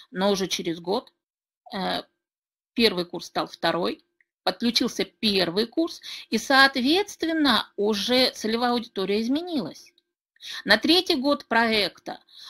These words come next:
а, мы увидели, что, э, вырос охват аудитории, э, данной группы. Мы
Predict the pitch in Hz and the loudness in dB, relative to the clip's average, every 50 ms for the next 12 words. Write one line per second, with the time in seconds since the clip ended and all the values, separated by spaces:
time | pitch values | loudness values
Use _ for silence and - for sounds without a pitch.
0 | - - - 185 175 165 165 170 165 - - 180 185 220 247 262 254 - - 208 | -20 -12 -8 -4 -2 0 0 0 -2 -4 -4 -2 2 4 4 4 4 2 0 -2
1 | 220 202 196 196 220 240 220 233 254 254 269 269 262 - - - 214 208 202 - | -2 -2 -4 -2 -2 0 0 0 0 0 0 0 0 -2 -2 0 0 0 0 -2
2 | - - 180 180 180 180 180 180 175 175 175 175 170 - - 165 170 202 254 262 | -2 -4 -4 -2 -2 -2 -2 -2 -2 -2 -2 -2 -4 -4 -6 -6 -2 2 2 2
3 | 233 220 240 - - - - _ _ _ _ _ _ _ _ _ _ _ _ _ | 4 2 0 -2 -6 -14 -18 _ _ _ _ _ _ _ _ _ _ _ _ _
4 | _ _ - - 220 220 - 247 202 170 160 - 175 175 180 190 220 214 - - | _ _ 0 2 2 2 2 2 2 2 2 2 -2 -6 -6 -6 -6 -6 -6 -6
5 | 269 269 139 - - _ _ _ _ _ _ _ _ - - - - - - - | -6 -6 -6 -8 -10 _ _ _ _ _ _ _ _ -20 -20 -20 -18 -18 -18 -18
6 | - - _ - 202 208 214 214 220 - - 208 240 254 254 247 247 254 233 240 | -18 -12 _ 0 2 2 2 0 -2 -6 -2 2 2 4 4 4 2 2 2 0
7 | 254 262 247 - - 254 254 254 - - - - - - 214 233 277 302 285 | -2 -2 -4 -2 -2 -2 -2 -2 -4 -8 -18 -16 -6 0 2 4 6 4 4